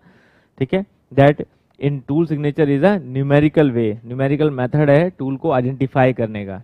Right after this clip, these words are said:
ठीक है? It's a numerical method to identify the tool, ये याद रखिएगा, D answer मत करिएगा, specification नहीं है tool की, ठीक है? कोई specification, जब तक material की बात ना कही जाए तब तक specification नहीं हो सकती है,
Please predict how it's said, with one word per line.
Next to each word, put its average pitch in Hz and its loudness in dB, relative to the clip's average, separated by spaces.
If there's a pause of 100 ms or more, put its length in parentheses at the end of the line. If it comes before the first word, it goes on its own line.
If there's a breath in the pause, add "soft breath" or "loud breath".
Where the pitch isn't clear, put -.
ठीक 131 -10
है? 196 -4 (320 soft breath)
It's 120 -8
a 147 -2
numerical 127 -2
method 131 -4
to 151 -4 (100)
identify 127 -6
the 156 2
tool, 123 -8
ये 123 0
याद 117 0
रखिएगा, 113 -4 (360 soft breath)
D 147 6
answer 139 0
मत 120 -10
करिएगा, 123 -2
specification 131 -6
नहीं 123 -6
है 113 -4
tool 104 -10
की, 92 -18 (480)
ठीक 127 -6
है? 135 -2
कोई 123 -8
specification, 139 -6
जब 127 -2
तक 143 -4
material 135 -2
की 147 -4
बात 131 -2
ना 127 -2
कही 131 -2
जाए 127 0
तब 127 -6
तक 135 -6
specification 123 -10
नहीं 120 -8
हो 123 -8
सकती 107 -10
है, 98 -10